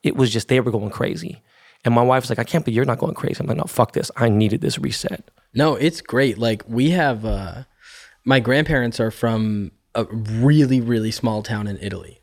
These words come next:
Speaker 2: Like,
Speaker 1: Right.
Speaker 2: the population there is eight hundred people. Um,
Speaker 1: Jesus
Speaker 2: <laughs>
Speaker 1: Christ.
Speaker 2: it's like a high school. And, um, it, I mean, their everyday, like, essentials are much different than ours.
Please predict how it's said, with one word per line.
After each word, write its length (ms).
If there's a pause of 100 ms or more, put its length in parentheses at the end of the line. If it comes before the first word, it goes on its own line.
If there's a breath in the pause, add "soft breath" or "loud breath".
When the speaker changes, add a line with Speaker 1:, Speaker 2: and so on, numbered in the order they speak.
Speaker 2:
Like, 180
Speaker 1:
Right. 180 (840)
Speaker 2:
the 80
population 500
there 120
is 200
eight 160
hundred 320
people. 380 (760 soft breath)
Um, 280
Speaker 1:
Jesus 440
Speaker 2:
<laughs> 160
Speaker 1:
Christ. 240
Speaker 2:
it's 220
like 100
a 60
high 160
school. 340 (580 soft breath)
And, 600
um, 600 (440)
it, 280
I 100
mean, 400
their 380
everyday, 1000
like, 440
essentials 760
are 60
much 420
different 340
than 140
ours. 360